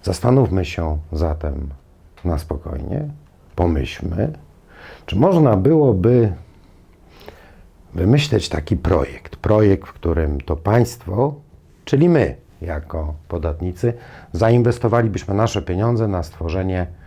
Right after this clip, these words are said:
jakiejś alternatywy, alternatywy dla dyktatu korporacyjnego w mediach społecznościowych. Alternatywy, gdzie spotkalibyśmy się wszyscy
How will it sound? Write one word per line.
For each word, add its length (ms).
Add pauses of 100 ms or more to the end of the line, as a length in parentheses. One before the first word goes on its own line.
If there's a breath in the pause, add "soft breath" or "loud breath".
(380 loud breath)
jakiejś 560
alternatywy, 1300
alternatywy 760
dla 180
dyktatu 480
korporacyjnego 920
w 60
mediach 480
społecznościowych. 1000 (580 loud breath)
Alternatywy, 720
gdzie 220
spotkalibyśmy 720
się 180
wszyscy 420